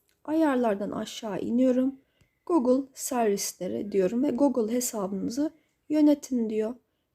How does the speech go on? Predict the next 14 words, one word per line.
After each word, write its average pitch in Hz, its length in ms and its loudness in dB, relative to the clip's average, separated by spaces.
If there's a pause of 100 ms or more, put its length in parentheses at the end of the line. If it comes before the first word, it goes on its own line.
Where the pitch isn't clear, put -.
(140)
Daha 370 160 0
sonrasında 254 880 -2 (560)
güvenlik 208 600 2
diyorum. 262 400 0 (440)
En 381 180 -2
aşağıya 240 800 0 (600)
iniyorum. 220 680 0
En 349 120 -6
aşağı 247 420 -4
indiğimde 262 500 2 (760)
burada 294 460 4 (220)
şifre 269 640 -6 (340)
yöneticisi 240 840 0 (260)
mevcut. 233 600 -4